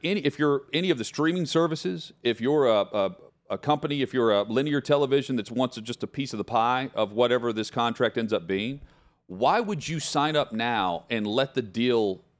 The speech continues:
be what it is without knowing the plan and the teams that they're going to acquire? 'Cause they've already admitted that they're going to be aggressive in expansion. I mean, they have to be, because if one more leaves, if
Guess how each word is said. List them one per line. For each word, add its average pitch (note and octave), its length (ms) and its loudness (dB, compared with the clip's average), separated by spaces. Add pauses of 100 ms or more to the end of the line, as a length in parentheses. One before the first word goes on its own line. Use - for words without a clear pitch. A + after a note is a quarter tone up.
be B2+ 160 0
what A2+ 180 4
it G#2 80 2
is A2+ 240 0
without B2+ 500 2
knowing A2+ 460 0
the E2+ 80 -4
plan F2 600 -4 (180)
and G#2 180 -2
the F#2+ 60 -6
teams B2 380 -2
that G#2+ 100 -8
they're A2 120 0
going G2+ 300 -2
to G#2 160 -4
acquire? A2+ 320 2
'Cause G2+ 140 -6
they've B2+ 100 2
already C#3+ 220 4
admitted A#2 420 0 (460)
that A2+ 120 2
they're C3+ 120 4
going B2+ 240 2
to A#2 100 -10
be A#2 180 0
aggressive G#2+ 760 0 (160)
in G#2+ 100 -4
expansion. G2 800 -4 (160)
I G#2 60 -2
mean, G2 160 -4 (300)
they A2+ 100 2
have D3+ 300 0
to D#3 60 -2
be, F2+ 240 -4
because G2+ 460 -2
if A2 160 -4
one C#3 220 2
more C#3 200 4
leaves, B2 540 -4
if G#2 140 -6